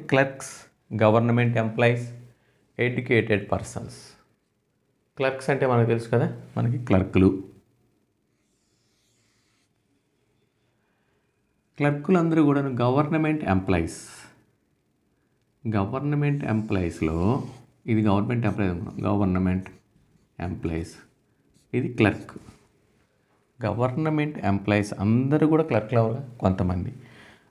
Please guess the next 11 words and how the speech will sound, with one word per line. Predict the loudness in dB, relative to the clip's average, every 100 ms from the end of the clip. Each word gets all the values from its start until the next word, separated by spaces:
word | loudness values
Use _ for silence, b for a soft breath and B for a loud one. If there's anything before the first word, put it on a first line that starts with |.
| -2 0
గవర్నమెంట్ | 2 2 -2 -2 -4
ఎంప్లాయీ | -2 0 2 2 0 -2 -6 -18 _ _ _ -12 2
క్లర్క్ | 2 2 4 6
అయ్యి | 6 6 4 2
ఎడ్యుకేటెడ్ | 2 4 2 2 -4
పర్సన్స్, | -12 -12 -14 -14 -18 -20 -20 -20 _ _ _ _ _ _ _ _ _ _ _ _ _ _ _ _ _ _
ఎడ్యుకేటెడ్ | -2 0 2 0 -2 -4
పర్సన్ | -6 -6
అనమాట. | -8 -6 -8
ఇంకా | -8 -14 -20 _ _ _ _ _ _ _ _ _ _ _ _ _ _ _ _ _ _ _ _ _ _ _ _ _ _ _ _ _ _ _ _ _ _ _ _ _ _ _ _ _ -4
ఎడ్యుకేటెడ్ | -2 -2 -4 -4